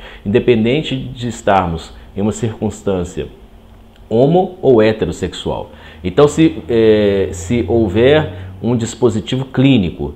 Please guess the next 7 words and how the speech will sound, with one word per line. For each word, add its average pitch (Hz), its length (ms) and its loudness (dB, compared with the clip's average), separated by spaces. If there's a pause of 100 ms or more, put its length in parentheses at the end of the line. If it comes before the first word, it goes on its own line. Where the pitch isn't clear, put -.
disposto 98 960 -2
a 85 340 -2 (460)
tratar, 110 800 0
né, 117 240 -4 (300)
do 92 420 -2 (100)
homossexual 104 1160 0 (380)
egodistônico, 104 1040 0